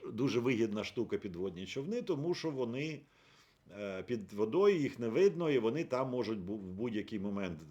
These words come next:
стріляти, і, і, і, і, а головне це зафіксувати, де, де вони знаходяться, а тут дуже важко зафіксувати. Просто американці знають і європейці знають, коли пропливли вони, але звідки вони вистрілять, там з Атлантика велика. Ну, коротше, от така штука.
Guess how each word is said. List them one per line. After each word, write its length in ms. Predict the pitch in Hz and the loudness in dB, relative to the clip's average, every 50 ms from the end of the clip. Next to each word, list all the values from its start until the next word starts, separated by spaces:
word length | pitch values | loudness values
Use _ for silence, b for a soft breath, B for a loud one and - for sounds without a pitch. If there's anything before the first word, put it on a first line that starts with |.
| 80 76 | -10 -10
стріляти, 760 | - - - - 104 107 117 143 156 170 147 - 156 147 139 | -10 -10 -6 -4 -2 0 0 0 0 -2 -2 -2 -2 -2 -2
і, 320 | 131 104 80 101 107 101 | -2 -4 -6 -6 -4 -4
і, 260 | 101 76 73 101 98 | -6 -6 -6 -6 -6
і, 420 | - 80 82 95 92 92 73 85 104 | -6 -6 -6 -6 -6 -6 -8 -8 -8
і, 120 | 95 67 82 | -8 -4 -2
а 40 | 92 | 0
головне 380 | 85 95 110 120 123 143 156 | 2 4 4 2 2 0 -2
це 140 | 139 131 107 | 0 0 0
зафіксувати, 760 | 87 101 - 110 120 104 - - 120 120 127 127 117 - 117 | 0 0 0 -2 -4 -6 -4 0 2 4 4 4 4 4 2
де, 320 | 101 90 90 92 117 127 117 | 0 2 4 6 6 6 6
де 140 | 98 113 117 | 4 4 4
вони 260 | 110 107 107 110 98 | 4 2 0 0 -2
знаходяться, 680 | - 101 104 - - 165 185 196 196 - - 117 101 | -2 -4 -6 -4 -4 -2 2 2 2 2 0 -4 -6
а 40 | 101 | -6
тут 200 | 98 - 139 123 | -8 -8 -10 -8
дуже 200 | 107 117 113 104 | -6 -4 -4 -2
важко 380 | 107 104 98 90 - - 110 98 | -2 -2 -2 -4 -4 -4 -6 -6
зафіксувати. 680 | 95 95 - 107 92 - - 131 156 196 185 180 151 B B B B B B B B B - | -6 -8 -10 -12 -14 -10 -6 -2 0 0 0 0 -2 B B B B B B B B B 0
Просто 340 | 110 123 139 135 - 123 | 2 2 2 2 2 2
американці 580 | 107 107 107 107 113 107 - 160 175 151 135 123 | 2 2 4 2 2 2 0 0 0 0 -2 -2
знають 460 | 98 92 113 135 139 143 139 117 101 | -2 -2 0 0 2 2 2 0 0
і 40 | 101 | 0
європейці 560 | 98 92 92 104 101 - 110 107 92 90 95 | 0 0 0 0 0 0 0 0 0 -2 -4
знають, 340 | 92 98 143 175 190 180 - | -6 -4 -2 0 0 0 0
коли 280 | - - 110 123 156 147 | 0 0 2 2 2 2
пропливли 720 | 135 127 123 117 - 117 117 104 101 110 127 160 190 185 | 4 4 2 4 4 4 4 6 6 8 8 10 10 8
вони, 460 | 160 156 151 151 165 165 165 - - - | 8 6 4 4 2 2 0 0 0 2
але 280 | 92 113 117 131 120 | 4 6 6 6 6
звідки 380 | 101 95 113 143 139 139 - 120 | 4 2 2 0 0 0 0 0
вони 220 | 110 110 113 113 | 0 0 0 0
вистрілять, 500 | 98 113 143 143 - - 135 127 123 95 | 0 2 0 0 0 -2 -2 0 0 0
там 160 | 120 117 113 | 0 0 0
з 40 | 101 | 0
Атлантика 520 | 113 113 113 113 117 113 98 104 90 92 95 | -2 0 0 -2 -2 -2 -4 -6 -6 -6 -4
велика. 440 | 85 87 87 82 60 - - - - - B B B B B B B B B B B B B B B B - | -2 -2 -2 -2 -4 -6 -12 -20 -20 -20 B B B B B B B B B B B B B B B B -2
Ну, 200 | 127 185 240 202 | 0 0 2 4
коротше, 400 | 175 180 170 185 170 - - 160 | 6 6 6 6 6 4 2 2
от 240 | - - 147 147 147 | 4 6 6 6 6
така 260 | 147 127 - 120 113 | 2 0 0 -2 -4
штука. 380 | - - 85 73 67 62 - | -4 -6 -8 -8 -8 -10 -14